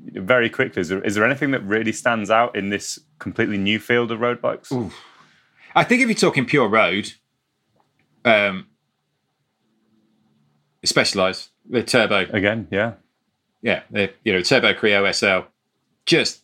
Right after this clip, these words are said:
Speaker 2: astonishingly efficient
Speaker 1: Right.
Speaker 2: and light and does everything, you know. And I know, you know, um, you guys have been, on the mountain bike side, have been trying out that,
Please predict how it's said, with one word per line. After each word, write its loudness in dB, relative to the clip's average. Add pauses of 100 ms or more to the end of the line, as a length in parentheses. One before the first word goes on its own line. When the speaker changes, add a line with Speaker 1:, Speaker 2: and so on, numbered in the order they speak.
(140)
Speaker 2:
astonishingly 0 (300)
efficient -4
Speaker 1:
Right. -2 (560)
Speaker 2:
and 0
light -4
and -2
does -2
everything, -4
you -4
know. -4
And 2
I 4
know, 2 (340)
you -4
know, -2
um, -2 (220)
you -2
guys 0
have -16
been, -6 (600)
on -4
the -2
mountain 0
bike -4
side, 0
have -4
been -4
trying 0
out -2
that, -2